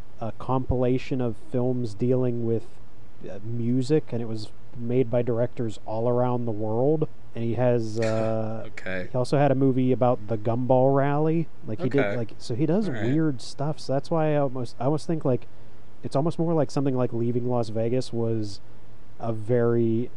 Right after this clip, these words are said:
Speaker 1: anomalous thing in his life, that maybe he just kind of lucked into it more than anything else than
Speaker 2: I mean, Leaving Las Vegas is a very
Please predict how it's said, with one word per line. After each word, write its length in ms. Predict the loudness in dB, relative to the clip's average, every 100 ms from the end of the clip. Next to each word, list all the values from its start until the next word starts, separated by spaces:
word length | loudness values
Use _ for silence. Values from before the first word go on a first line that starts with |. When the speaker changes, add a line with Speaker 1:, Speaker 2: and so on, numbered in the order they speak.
| -4 -4 -4 -2
Speaker 1:
anomalous 880 | -2 -2 0 0 2 0 -2 -4 -6 -2
thing 240 | 0 0 0
in 100 | 0
his 220 | 0 0
life, 300 | 0 0 0 0
that 220 | 0 0
maybe 300 | 0 0 2
he 120 | 0
just 340 | 0 0 0 -2 -4
kind 440 | -4 -2 -2 0 0
of 440 | 0 0 -2 -2 -4 -4 -4 -4 -4 -4 -4 -2
lucked 420 | -2 -2 -2 -2
into 300 | -2 2 2
it 100 | 2
more 240 | 0 0 0
than 140 | 0
anything 420 | 0 0 0 0
else 380 | 0 0 0 -2 -2
than 400 | 0 0 0 -2 -2 -2 -2 -2 -2 -4 -4 -2
Speaker 2:
I 60 | -2
mean, 200 | -2 -2 -4 -4 -4 -2
Leaving 320 | -2 0 2
Las 180 | 2 2
Vegas 300 | 0 0 0
is 60 | -2
a 60 |
very 520 | -4 -4 -2 -2 -2